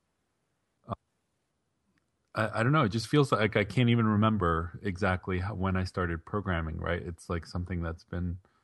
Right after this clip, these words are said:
with me for a long time, but I, I did, uh, eventually start getting into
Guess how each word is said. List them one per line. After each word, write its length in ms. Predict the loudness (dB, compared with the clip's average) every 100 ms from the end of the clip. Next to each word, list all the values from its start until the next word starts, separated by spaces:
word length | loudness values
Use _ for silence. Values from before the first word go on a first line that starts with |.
| _ _ _
with 260 | -6 -4 -2
me 120 | -4
for 240 | -2 -2
a 60 | 0
long 220 | -2 -4
time, 320 | -4 -4 -2
but 200 | -4 -6 -6
I, 160 | -6 -6 -6
I 20 | -6
did, 400 | 0 0 0 -6 -14 _ _ _ _ _ -4
uh, 220 | -2 0 -2
eventually 580 | -2 -2 -2 -4 -4 -4
start 320 | -2 -2 -2
getting 320 | -4 -2 -2
into 880 | -2 -4 -6 -6 -6 -6 -8 -10